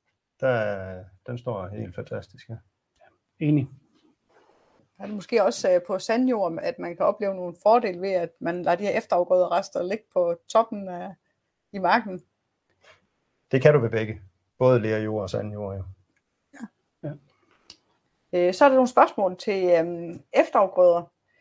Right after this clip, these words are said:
Speaker 3: Øhm, igen går det på, øh, hvordan nedvisner vi dem bedst om efterår, og, øh, kan man, øh, måske, øh, i stedet for at nedvisne dem, øh, mekanisk ned-, nedbringe dem, altså med en tromle?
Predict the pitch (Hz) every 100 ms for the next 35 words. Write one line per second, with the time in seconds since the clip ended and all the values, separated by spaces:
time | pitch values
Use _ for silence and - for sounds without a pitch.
0 | _ - 175 175 175 180 180 180 - 208
1 | 202 247 277 277 262 247 196 - - 254
2 | 269 254 180 180 175 185 233 277 254 233
3 | 226 294 294 - - 196 214 185 180 185
4 | 175 170 277 - - - _ _ 180 180
5 | 302 339 - 185 - - _ _ _ 220
6 | 311 311 _ 196 185 180 - 196 175 180
7 | 180 175 180 180 180 180 - 226 - 170
8 | 175 165 170 _ - 175 208 202 185 254
9 | 330 220 - 165 175 156 - 175 151 -
10 | _ 214 190 202 208 262 262 190 - _
11 | _ - 180 - 208 - - 190 196 175
12 | 170 156 - 180 180 175 - 233 269 285